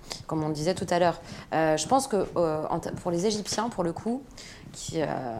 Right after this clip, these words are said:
représentent une population qui, en plus, est encore en transition démographique, donc qui n'arrête pas. Euh, les Égyptiens, c'est vraiment un pays, euh, voilà, qui, qui, qui a une manne démographique très forte,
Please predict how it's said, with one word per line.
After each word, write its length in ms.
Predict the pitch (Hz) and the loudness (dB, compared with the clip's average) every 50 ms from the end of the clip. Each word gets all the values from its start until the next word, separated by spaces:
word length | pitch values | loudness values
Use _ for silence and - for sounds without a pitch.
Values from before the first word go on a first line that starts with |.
| 98 - - - - 135 | -6 -8 -8 -8 -8 -8
représentent 520 | 143 160 165 - - 180 180 196 202 185 - | -8 -8 -6 -2 -2 0 2 2 0 0 -2
une 80 | 180 | -2
population 420 | 165 165 - 185 175 170 165 190 190 | -2 -2 0 2 0 2 2 -2 -4
qui, 140 | 190 - 165 | -4 -6 -8
en 20 | |
plus, 280 | 156 - - 196 175 175 | -8 -6 -6 -6 -6 -6
est 120 | - - | -4 -6
encore 560 | 147 156 - - 247 247 240 196 170 151 - - - - | -6 -2 4 6 8 8 8 8 6 4 -4 -12 -8 -4
en 140 | 165 170 160 | -2 -2 -2
transition 420 | - - 180 165 170 165 - 185 | -2 -2 -4 -4 -4 -4 -4 -2
démographique, 600 | 175 170 170 165 156 156 170 - - 208 190 - | 0 0 0 0 0 -2 -4 -4 -4 -6 -6 -6
donc 120 | - 175 - | -8 -10 -10
qui 100 | - - | -8 -8
n'arrête 220 | 147 147 147 - | -6 -6 -6 -4
pas. 260 | - - 214 202 - - - - - - - - - - - | 0 2 2 2 2 -2 -10 -12 -12 -12 -12 -12 -12 -8 -4
Euh, 40 | 131 123 113 117 | -4 -2 -2 -2
les 180 | 127 160 151 135 | -2 -2 -2 -2
Égyptiens, 300 | 143 147 147 185 202 202 | -4 -4 -2 -2 0 0
c'est 120 | - - | 0 -2
vraiment 200 | 151 156 180 190 | -2 0 2 2
un 80 | 175 160 | 2 2
pays, 300 | - 175 175 196 202 185 | 2 0 2 2 2 2
euh, 40 | 147 139 | 0 0
voilà, 200 | 147 165 160 123 | 0 0 0 0
qui, 180 | - - - - | -2 -4 -10 -14
qui, 140 | - - - - - - - - | -14 -12 -12 -12 -14 -12 -6 -2
qui 60 | 156 | -2
a 20 | |
une 200 | 156 151 156 160 | 0 0 2 2
manne 360 | 175 214 214 202 180 160 135 - - | 4 6 6 6 4 2 0 -2 0
démographique 580 | 151 175 180 185 170 160 170 170 - - 196 - - - | 0 2 2 2 2 2 0 -2 -2 -4 -8 -8 -8 -8
très 180 | - - 214 | -4 -2 -2
forte, 520 | - - - 233 240 240 - - - - | -2 4 8 8 8 8 6 -6 -10 -12